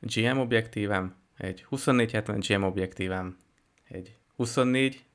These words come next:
fix egy négyes G M objektívem. Ö, ugye, amit a Patrik említett, a nyolcvanöt Samyang egy négy, és, ö, egy nagy látó, a Sony-nak a tizenkettő huszonnégyes objektíve.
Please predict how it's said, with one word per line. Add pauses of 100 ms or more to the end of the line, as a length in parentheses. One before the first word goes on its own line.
(140)
fix
egy
négyes
G
M
objektívem. (1040)
Ö, (260)
ugye,
amit
a
Patrik
említett,
a
nyolcvanöt
Samyang
egy
négy, (1500)
és,
ö, (460)
egy
nagy
látó,
a
Sony-nak
a
tizenkettő
huszonnégyes
objektíve.